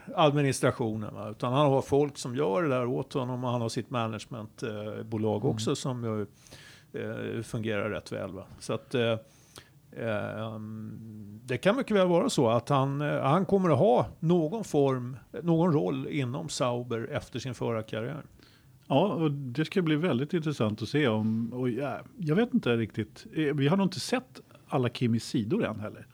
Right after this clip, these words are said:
Speaker 3: Vi har ju bara sett honom från ett håll egentligen.
Speaker 1: Jag tycker man har sett, eh, en viss utveckling hos honom
Speaker 3: Det
Speaker 1: under,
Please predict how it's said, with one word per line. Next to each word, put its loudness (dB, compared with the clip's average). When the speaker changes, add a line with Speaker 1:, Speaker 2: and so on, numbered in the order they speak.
Speaker 3:
Vi 0
har 4
ju 4
bara 2
sett -4
honom 2
från 2
ett 0
håll -6
egentligen. -8
Speaker 1:
Jag 2
tycker 2
man 4
har 6
sett, 0
eh, 4
en -2
viss 2
utveckling -2
hos -8
honom -10
Speaker 3:
Det -2
Speaker 1:
under, 6